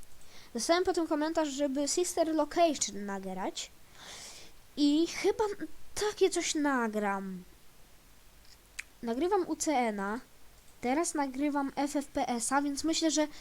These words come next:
jakieś będą później części, e, typu jedynka, dwójka, trójka.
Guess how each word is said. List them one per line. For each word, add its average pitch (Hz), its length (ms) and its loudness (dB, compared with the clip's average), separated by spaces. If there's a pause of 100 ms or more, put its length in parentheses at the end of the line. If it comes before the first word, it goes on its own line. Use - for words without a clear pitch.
(260)
jakieś 285 360 2
będą 247 440 4
później 220 440 2
części, 214 760 2 (580)
e, 196 300 2
typu 202 680 0
jedynka, 214 540 0
dwójka, 208 420 -4
trójka. 214 540 -4